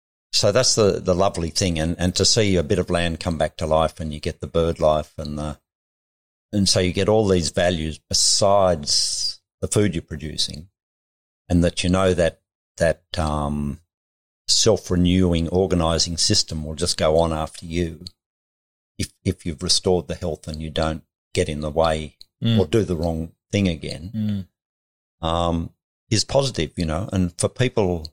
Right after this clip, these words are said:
Speaker 1: I think we're such a critical part of it that if we actually understand and change our role in it, um, that's very positive,
Speaker 2: Mm.
Speaker 1: you know,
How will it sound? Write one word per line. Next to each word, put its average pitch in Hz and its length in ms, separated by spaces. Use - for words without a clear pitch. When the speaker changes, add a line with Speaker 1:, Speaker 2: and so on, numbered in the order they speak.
Speaker 1:
I 92 40
think 98 300
we're 101 220
such - 260
a 90 60
critical 85 420
part 87 360
of - 100
it - 120
that - 100
if 80 160
we 95 180
actually 76 600
understand 90 560
and 78 160
change 82 540
our 90 240
role 69 360
in 76 140
it, - 260
um, 78 600
that's 87 160
very 78 240
positive, 76 560
Speaker 2:
Mm. 110 240
Speaker 1:
you 76 80
know, 71 200